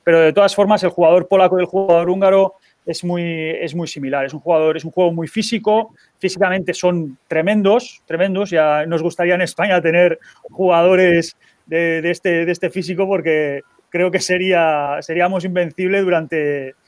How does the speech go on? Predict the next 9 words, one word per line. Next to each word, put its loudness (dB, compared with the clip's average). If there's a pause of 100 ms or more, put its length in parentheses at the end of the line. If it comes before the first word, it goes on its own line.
(180)
durante -4
décadas, -2
¿no? -6 (400)
Y, 2
eh, 4 (500)
y -6
entonces, -6
pero 0
cre-, -8